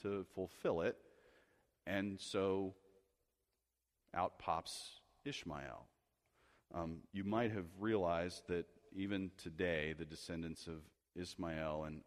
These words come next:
Isaac are still at war with each other, but that's not really for today's message, is it? Um, God says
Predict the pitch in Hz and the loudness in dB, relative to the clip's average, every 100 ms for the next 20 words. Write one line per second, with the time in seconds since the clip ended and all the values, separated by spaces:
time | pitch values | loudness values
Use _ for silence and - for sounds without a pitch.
0 | 76 82 80 78 - 73 - - 90 90 | 0 0 0 -4 -6 -8 -8 -2 0 0
1 | - 80 95 127 131 - - 117 123 - | 0 0 0 0 -4 -14 -8 -4 -4 -2
2 | 147 156 156 - _ - 85 92 87 82 | -2 -2 -4 -8 _ -8 -4 -4 -4 -4
3 | 78 71 76 73 - 71 - 76 73 73 | -6 -4 -4 -6 -8 -14 -10 -6 -4 -4
4 | - - _ _ 76 76 - 69 69 67 | -8 -14 _ _ -8 -6 -8 -16 -16 -8
5 | 92 - _ _ - - _ - 90 82 | -8 -8 _ _ -20 -20 _ 0 0 0
6 | 76 - _ _ _ _ _ _ _ _ | -6 -14 _ _ _ _ _ _ _ _
7 | _ _ _ _ _ _ _ _ _ _ | _ _ _ _ _ _ _ _ _ _
8 | _ _ _ _ _ _ _ _ _ _ | _ _ _ _ _ _ _ _ _ _
9 | _ _ _ _ _ _ _ _ _ - | _ _ _ _ _ _ _ _ _ -20
10 | - 101 135 131 - 90 82 85 95 - | -2 2 2 2 -2 -2 0 0 -2 -6